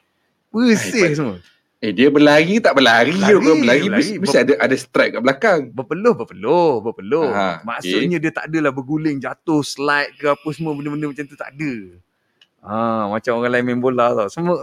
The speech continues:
Speaker 1: orang lain pun
Speaker 2: Pandai.
Speaker 1: pelik. Eh? Bersih kau ni hari. Ah, orang panggil dia hari kan masa tu kan. Nama Zahari kan.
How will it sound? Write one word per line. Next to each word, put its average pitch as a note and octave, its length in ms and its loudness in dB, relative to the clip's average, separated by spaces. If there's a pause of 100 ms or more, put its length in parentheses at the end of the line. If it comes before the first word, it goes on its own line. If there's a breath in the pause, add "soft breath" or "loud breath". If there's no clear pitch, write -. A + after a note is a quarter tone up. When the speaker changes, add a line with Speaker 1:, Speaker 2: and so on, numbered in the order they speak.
Speaker 1:
orang D#3+ 320 2
lain F3 80 4
pun E3+ 80 4
Speaker 2:
Pandai. F#3+ 160 0
Speaker 1:
pelik. G#2+ 240 -2
Eh? C4+ 120 2 (760)
Bersih B3+ 480 4 (160)
kau B3+ 80 4
ni B3+ 160 0
hari. B3 240 0
Ah, B2+ 240 -2
orang A2 160 -8
panggil A#2+ 240 -4
dia A#2 80 4
hari A#2+ 240 -2
kan G#2+ 160 -4
masa A2+ 80 -6
tu A#2 80 -6
kan. A2 160 -6
Nama F#2 400 -14
Zahari F#2+ 260 -16 (140)
kan. E2+ 40 -20